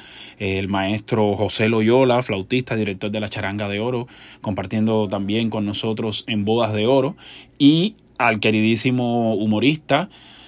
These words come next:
Luis Silva Pánfilo, que estuvo haciendo entonces el bodeguero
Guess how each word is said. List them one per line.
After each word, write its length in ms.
Luis 600
Silva 640
Pánfilo, 560
que 380
estuvo 300
haciendo 300
entonces 440
el 120
bodeguero 680